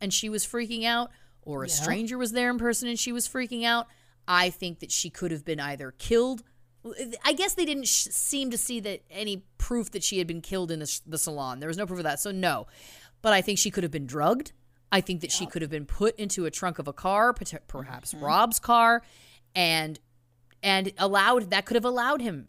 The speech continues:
Speaker 1: to continue his timeline. He could have gone and got his gas or whatever. He could have got to work on time. He could have gotten her home, get her in the house, change the locks, and then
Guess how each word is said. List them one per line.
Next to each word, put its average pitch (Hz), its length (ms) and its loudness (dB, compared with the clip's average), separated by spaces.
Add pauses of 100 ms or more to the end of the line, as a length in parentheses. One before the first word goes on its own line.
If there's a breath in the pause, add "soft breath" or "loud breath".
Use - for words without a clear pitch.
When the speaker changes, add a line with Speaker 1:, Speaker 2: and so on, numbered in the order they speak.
Speaker 1:
to 208 160 -4
continue 196 440 -6
his 240 120 -2
timeline. 185 520 -2
He 165 80 -8
could 139 140 -8
have 127 80 -10
gone 160 200 -2
and 160 80 -6
got 160 160 2
his 151 120 -4
gas 156 360 0
or 135 80 -10
whatever. 156 420 0
He 147 120 -6
could 123 120 -14
have 127 60 -18
got 170 220 2
to 175 60 -6
work 170 240 -4
on 160 180 -4
time. 156 340 -4
He 143 80 -16
could 135 140 -10
have 135 80 -12
gotten 190 280 4
her 202 120 0
home, 156 300 -2
get 170 180 2
her 180 80 4
in 175 100 0
the 165 60 -4
house, 147 320 -2
change 170 340 -2
the 170 100 -4
locks, 135 500 -2 (360 soft breath)
and 170 220 0
then 175 260 2